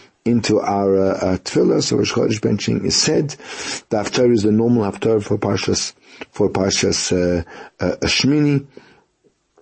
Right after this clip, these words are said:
Uh, we won't say Tzidkas Chatzedek at Mincha, but we will say Avarachamim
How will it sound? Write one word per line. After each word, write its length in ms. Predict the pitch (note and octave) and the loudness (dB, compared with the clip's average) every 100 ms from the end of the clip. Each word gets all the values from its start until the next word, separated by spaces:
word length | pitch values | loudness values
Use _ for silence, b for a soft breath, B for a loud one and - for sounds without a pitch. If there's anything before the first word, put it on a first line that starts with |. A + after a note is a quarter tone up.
| _ _ _ - | _ _ _ -4
Uh, 260 | F#2 F2+ F2 | -2 0 2
we 140 | F#2+ | 2
won't 320 | F#2+ G#2+ G2+ | 4 2 0
say 280 | - G2 F2+ | 0 2 2
Tzidkas 540 | - - E2 - F2 | 0 -4 -4 -4 -4
Chatzedek 640 | - E2 - G2+ F2 D#2+ - | -2 -2 0 0 2 0 -4
at 340 | F#2 E2 - - B B - | -4 -2 -4 -10 B B -2
Mincha, 420 | C#3 D3+ - B2 | 0 0 -2 -2
but 160 | G#2+ G2+ | 0 2
we 80 | |
will 460 | G2 G#2 C3 G#2+ - | 2 4 4 2 -2
say 480 | - - G#2 F2+ - B B B B F#2+ | -12 -2 2 2 0 B B B B -4
Avarachamim 840 | F2 E2+ G2 G2+ F#2+ F2+ D#2 | 0 2 2 0 0 2 0